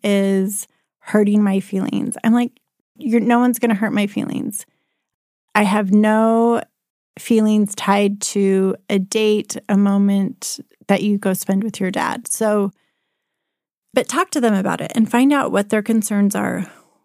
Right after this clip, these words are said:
what they need, how you can support them, and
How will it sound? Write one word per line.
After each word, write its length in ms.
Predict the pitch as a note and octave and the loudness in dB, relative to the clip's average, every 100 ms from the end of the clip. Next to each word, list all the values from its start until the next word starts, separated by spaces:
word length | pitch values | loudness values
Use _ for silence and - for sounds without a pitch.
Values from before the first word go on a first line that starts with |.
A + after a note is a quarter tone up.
| - | 0
what 260 | G#3 G3+ | 0 2
they 140 | G#3+ G#3 | 0 2
need, 580 | G3+ F#3+ F#3+ F#3+ G3+ - - | 2 2 0 0 -4 -8 -12
how 140 | - | 0
you 160 | G3+ G3+ | 2 2
can 180 | G#3 G3 | 0 0
support 460 | - G3+ - F#3 | -2 -6 -4 -4
them, 420 | - F#3+ G3+ - F#3+ _ _ _ | -2 -2 0 -2 -4 _ _ _
and 680 | - G#3 G3+ G3+ G3+ G3+ G#3+ | 0 4 4 4 2 0 -2